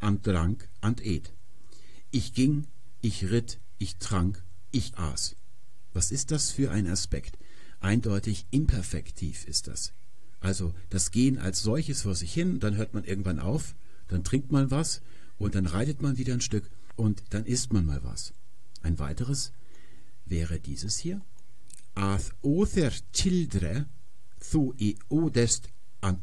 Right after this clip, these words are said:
spike. Wie andere Kinder gehst du und sprichst. Also bist wie andere Kinder imstande schon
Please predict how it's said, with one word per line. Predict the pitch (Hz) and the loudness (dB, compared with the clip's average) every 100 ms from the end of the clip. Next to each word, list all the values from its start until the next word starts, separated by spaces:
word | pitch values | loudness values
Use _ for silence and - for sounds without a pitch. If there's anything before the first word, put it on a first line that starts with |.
| - | 0
spike. | - - 110 - - 50 - - - - - - | -2 2 0 0 -2 -4 -4 -4 -4 -4 -6 -4
Wie | 82 95 - | -2 -2 0
andere | 120 180 151 87 | 2 2 2 0
Kinder | - 87 78 151 151 - - - - - - - - | 0 2 2 0 -4 -4 -4 -4 -4 -4 -4 -4 -4
gehst | - 113 - - | 2 4 4 2
du | 120 120 - - | 0 0 -4 -2
und | 107 110 | 0 2
sprichst. | - - 92 - - - - - - | 2 0 0 0 0 -2 -6 -6 -4
Also | 82 87 | -2 0
bist | 85 117 - | 0 0 0
wie | 90 82 | -2 0
andere | 101 104 | -2 -2
Kinder | - 104 95 87 | -2 -2 -2 -2
imstande | 85 82 - 73 78 113 110 110 | -4 -4 -4 -2 0 0 0 -2
schon | - 85 | 0 0